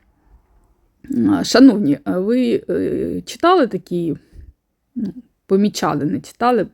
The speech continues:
ну, і читали, можливо. А, помічали такий парадокс, що з одного боку наші люди, і чоловіки, і жінки, такі, ну,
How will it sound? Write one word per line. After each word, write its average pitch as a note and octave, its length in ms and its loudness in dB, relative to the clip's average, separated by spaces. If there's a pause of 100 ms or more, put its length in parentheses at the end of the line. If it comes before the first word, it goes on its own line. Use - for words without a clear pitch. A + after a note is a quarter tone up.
ну, C4 160 4
і E3+ 80 -4
читали, A#3 380 -2
можливо. - 480 -2 (1000)
А, G3+ 420 0
помічали A#3+ 400 4
такий A3 260 0
парадокс, G#3+ 580 0
що - 140 -6
з G#3+ 100 -2
одного A3 380 2
боку F#3 380 0
наші E3+ 720 -6
люди, G#3+ 460 2
і E3+ 300 -4
чоловіки, F3 560 -8
і E3+ 40 -4
жінки, F#3 520 2
такі, G3+ 320 -6
ну, D#3+ 220 -6